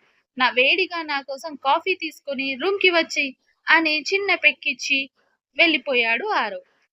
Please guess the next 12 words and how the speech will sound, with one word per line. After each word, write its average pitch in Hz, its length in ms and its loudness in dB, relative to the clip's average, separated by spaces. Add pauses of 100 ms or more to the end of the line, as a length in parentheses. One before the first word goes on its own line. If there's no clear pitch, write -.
ఆరవ్ 311 400 2
వెళ్ళాక 294 460 -2
గాని 254 320 -6
పాప 262 360 -2
నా-, 240 340 -4
ఊపిరి 247 360 -2
నార్మల్ 240 460 -2
కాలేదు. 202 440 -2 (380)
నుదుటికి 381 380 0
పట్టిన 320 360 -2
చెమటలను 247 680 -4
తుడుచుకుంటూ 269 680 -2